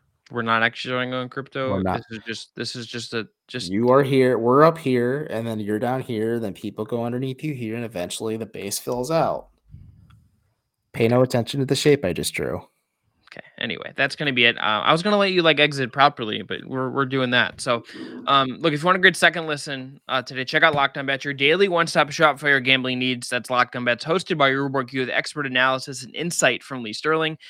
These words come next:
Speaker 1: It's free and available on all platforms. And may I also suggest, Locked On Hawks coming out, Cavs play Tuesday. Maybe go listen to Brad Rowland. Brad rocks. Go listen to Locked On Hawks to get ready. That's what I'm gonna be doing to prep for that game, frankly. But, uh, you do you.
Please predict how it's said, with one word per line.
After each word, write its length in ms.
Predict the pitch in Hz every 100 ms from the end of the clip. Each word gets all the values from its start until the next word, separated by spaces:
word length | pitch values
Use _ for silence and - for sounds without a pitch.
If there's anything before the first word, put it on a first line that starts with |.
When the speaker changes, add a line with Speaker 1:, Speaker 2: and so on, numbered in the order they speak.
| - - -
Speaker 1:
It's 160 | 120
free 480 | - 170 190 233 233 -
and 140 | 160
available 220 | 147 135
on 60 | 139
all 80 | 131
platforms. 460 | 156 147 151 160 -
And 280 | 220 208 135
may 160 | 165 233
I 160 | 233
also 220 | 208 175
suggest, 580 | 185 170 175 120 - - _ _ _ _ -
Locked 240 | 135 165
On 120 | 175 160
Hawks 600 | 139 165 - - - _ _ _ _ _ -
coming 240 | 156 151
out, 360 | 147 151 - -
Cavs 260 | 156 151
play 140 | 170 156
Tuesday. 420 | 170 170 202 190
Maybe 240 | 165 160
go 120 | 170 170
listen 200 | - 160
to 40 |
Brad 180 | 156 147
Rowland. 320 | 147 135 120
Brad 200 | 135 139
rocks. 360 | 139 135 - -
Go 120 | 139
listen 200 | 131 135
to 60 | 123
Locked 180 | 120
On 80 | 123
Hawks 300 | 117 113 - -
to 40 |
get 140 | 117 104
ready. 180 | 110
That's 220 | 104 113 117
what 80 |
I'm 80 | 113
gonna 100 | 135
be 100 | 104
doing 140 | 110 92
to 80 |
prep 220 | 101 104 -
for 80 |
that 140 | 104 -
game, 160 | 98 98
frankly. 420 | 101 101 - -
But, 140 | 90 - _ - _ _ _
uh, 300 | 110 101 104 135
you 140 | - 135
do 100 | 143
you. 380 | 135 139 -